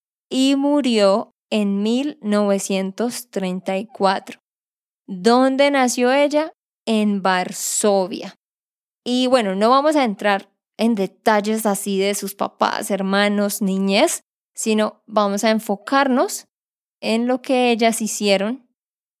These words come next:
por, por nuestra sociedad, lo que contribuyeron. Ella estudió física,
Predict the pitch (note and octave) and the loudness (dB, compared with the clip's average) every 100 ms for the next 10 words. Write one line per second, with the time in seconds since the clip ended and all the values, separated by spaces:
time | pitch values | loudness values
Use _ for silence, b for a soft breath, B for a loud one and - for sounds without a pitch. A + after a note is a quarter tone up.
0 | _ _ - F#3+ G3 G3+ G3+ G3 - _ | _ _ -6 0 2 2 2 -2 -8 _
1 | _ - A3 G#3 G3 G3+ G3 G3 F#3 F#3 | _ 0 2 2 0 -2 -2 -4 -4 -2
2 | F#3 F3+ - G3 G3+ G3 G3 G3 F3+ - | 0 0 -2 0 4 4 2 -4 -6 -4
3 | F#3+ F3+ - F#3+ F3+ F3 F3 F#3+ - G3 | -6 -6 -6 -2 -2 -2 -2 -2 -2 -12
4 | _ _ _ _ _ _ _ _ _ _ | _ _ _ _ _ _ _ _ _ _
5 | - E4 E4+ G#3 G3+ B3 - - A3 - | 2 4 4 2 0 -2 -6 -6 -4 -4
6 | - A3+ G#3+ A3 A3 - E4+ D4 - A3+ | -6 -2 0 0 0 -4 -2 0 -2 -4
7 | G3+ - G#3 A3 - | -8 -4 -4 -4 -10